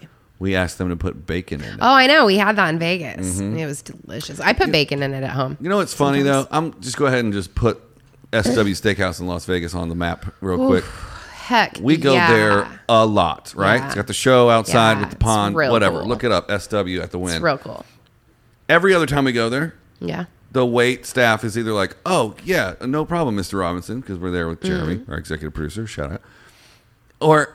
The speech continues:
Speaker 1: and sometimes they're like, "Oh, we could, I'm sorry, that's impossible."
Speaker 2: We can put it on the side and you can mix
Speaker 1: Yeah.
Speaker 2: it in yourself, which
Speaker 1: I'm
Speaker 2: is
Speaker 1: like,
Speaker 2: super weird.
Speaker 1: "Do I work here,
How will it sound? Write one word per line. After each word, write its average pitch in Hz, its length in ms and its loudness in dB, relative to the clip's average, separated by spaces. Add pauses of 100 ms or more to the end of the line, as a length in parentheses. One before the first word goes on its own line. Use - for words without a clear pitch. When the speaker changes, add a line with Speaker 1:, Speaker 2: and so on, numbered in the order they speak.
(120)
Speaker 1:
and 147 160 4
sometimes 170 320 2
they're 147 100 4
like, 131 140 2
"Oh, 151 180 8
we 131 140 4
could, 123 240 -2
I'm 123 160 0
sorry, 76 380 0 (140)
that's 107 280 0
impossible." 98 240 0
Speaker 2:
We 262 100 4
can 247 160 0
put 254 140 2
it 247 80 2
on 220 100 6
the 165 60 2
side 190 440 4
and 170 140 2
you 170 60 0
can 180 120 0
mix 196 140 4
Speaker 1:
Yeah. 185 60 2
Speaker 2:
it 165 80 -4
in 156 120 0
yourself, 143 540 -4
which - 80 -4
Speaker 1:
I'm 139 40 0
Speaker 2:
is 151 60 0
Speaker 1:
like, 147 140 4
Speaker 2:
super 226 380 -2
weird. 101 340 -4
Speaker 1:
"Do 123 220 8
I 143 200 8
work 127 380 6
here, 214 460 6